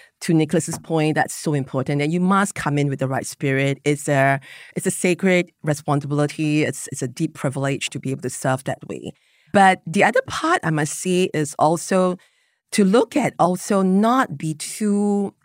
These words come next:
you know, beholden to this whole concept that is becoming a little bit outdated. And we're also starting to see maturing democracies around the world that,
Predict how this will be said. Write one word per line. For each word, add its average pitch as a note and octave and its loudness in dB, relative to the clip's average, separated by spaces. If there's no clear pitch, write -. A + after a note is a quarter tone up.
you G#3 4
know, G3+ 6
beholden A3+ 2
to G3 -2
this G3 4
whole G#3 0
concept F#3+ 0
that D#3 0
is D3+ -2
becoming F#3+ 0
a - -2
little D3 0
bit F3+ 0
outdated. C#3+ 0
And D#3+ 2
we're E3 2
also E3+ -4
starting E3+ 0
to D#3 -4
see F#3 0
maturing D#3 2
democracies D3 -2
around C#3+ 0
the C#3+ -2
world C#3 2
that, C#3 0